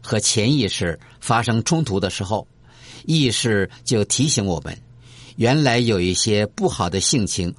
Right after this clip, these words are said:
或是观念是隐藏在自己的潜意识里面。接下来的第二步，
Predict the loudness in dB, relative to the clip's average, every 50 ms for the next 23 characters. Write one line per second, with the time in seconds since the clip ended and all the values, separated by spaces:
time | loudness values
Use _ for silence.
0 | -14 -10 -4 -4 -2 -2 -2 -4 -4 -2 0 0 0 0 0 -2 -6 -12 -20 -20
1 | -20 -20 -20 -20 -16 -8 -4 -2 0 0 -2 -2 0 0 0 2 2 0 0 0
2 | 0 2 2 2 2 2 0 0 -2 -2 -2 -2 -2 -2 -2 -2 0 -2 0 0
3 | 0 0 0 0 0 -2 -2 -2 -4 -4 -6 -6 -8 -6 -6 -6 -8 -10 _ -20
4 | -20 -20 -20 -20 -20 -20 -20 -20 -20 -20 -20 -20 -20 -20 -18 -8 -2 0 2 2
5 | 2 2 2 2 2 0 0 0 2 2 2 2 2 0 -2 -4 -4 -6